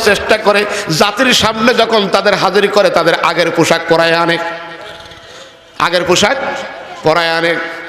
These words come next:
তাহলে বোঝা যায় নমরুদের কাজের সঙ্গে এর কিছুটা মিল আছে, একটু মিল আছে।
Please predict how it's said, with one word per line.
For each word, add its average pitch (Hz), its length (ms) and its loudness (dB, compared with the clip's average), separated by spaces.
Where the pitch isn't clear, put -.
তাহলে 165 320 2
বোঝা 185 260 4
যায় 196 200 2
নমরুদের 185 580 2
কাজের 165 240 2
সঙ্গে 165 300 2
এর 165 80 0
কিছুটা 165 340 0
মিল 165 240 2
আছে, 165 280 0
একটু 135 180 0
মিল 165 180 2
আছে। 165 260 -2